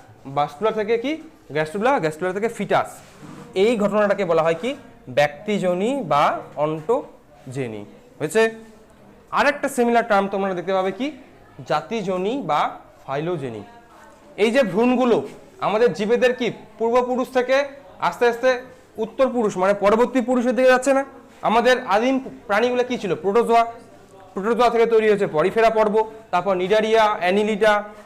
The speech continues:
অ্যামফিবিয়া, আহ, অ্যামফিওক্সাস, মাছ, উভচর, তারপর সরীসৃপ, তারপর কি পক্ষী, তারপর স্তন্যপায়ী। এই যে পূর্বপুরুষ থেকে আস্তে দিকে উন্নত হচ্ছে না,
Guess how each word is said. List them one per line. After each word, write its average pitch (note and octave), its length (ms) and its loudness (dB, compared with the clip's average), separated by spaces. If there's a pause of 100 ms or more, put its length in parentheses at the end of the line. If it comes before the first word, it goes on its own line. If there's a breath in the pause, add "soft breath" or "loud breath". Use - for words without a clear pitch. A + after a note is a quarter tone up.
অ্যামফিবিয়া, G3+ 560 -2
আহ, F#3+ 240 -2
অ্যামফিওক্সাস, G#3+ 920 0
মাছ, F3+ 480 0 (600)
উভচর, G#3+ 460 2 (100)
তারপর F3+ 200 -4
সরীসৃপ, G#3 560 -2 (280)
তারপর F3+ 240 2
কি C4+ 200 2 (280)
পক্ষী, B3 420 0 (280)
তারপর G3+ 280 0
স্তন্যপায়ী। E3+ 580 0 (720)
এই G3+ 120 2
যে A#3+ 280 4 (280)
পূর্বপুরুষ B3 480 0
থেকে B3+ 320 0 (320)
আস্তে A#3 280 -4
দিকে A3+ 220 -4
উন্নত A#3 340 2
হচ্ছে B3+ 240 2
না, D4 120 4